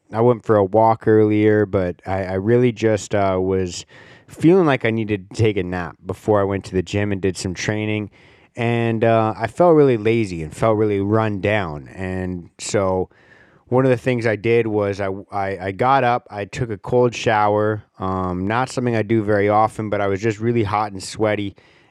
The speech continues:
and, uh, kind of feeling gross. And so I jumped in the shower, took a little rinse off there, and then, um, you know, I noticed in my office here I had a couple of dirty dishes. I had my, uh, dishes from work, like my coffee mug and my lunch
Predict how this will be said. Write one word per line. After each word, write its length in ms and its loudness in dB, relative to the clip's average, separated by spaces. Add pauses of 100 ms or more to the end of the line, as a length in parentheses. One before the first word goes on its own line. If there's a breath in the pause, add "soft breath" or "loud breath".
(120)
and, 420 -4
uh, 320 -4 (140)
kind 180 -4
of 60 -8
feeling 380 -2
gross. 580 -2
And 80 -10
so 240 -4
I 100 -6
jumped 380 -4
in 80 -4
the 80 -4
shower, 520 0
took 240 -6
a 60 0
little 220 2
rinse 340 -2
off 380 0
there, 460 0 (380 soft breath)
and 240 -4
then, 360 -2
um, 520 -4 (720)
you 100 2
know, 120 2
I 80 0
noticed 340 2
in 80 -4
my 80 -2
office 420 -4
here 140 0
I 60 0
had 200 0
a 40 -4
couple 320 -2
of 100 -2
dirty 260 0
dishes. 720 0 (340 loud breath)
I 80 -8
had 160 -4
my, 280 -2
uh, 180 0
dishes 500 -4
from 220 -4
work, 300 -2
like 160 -6
my 100 -6
coffee 400 0
mug 320 0
and 80 -6
my 120 -4
lunch 440 -4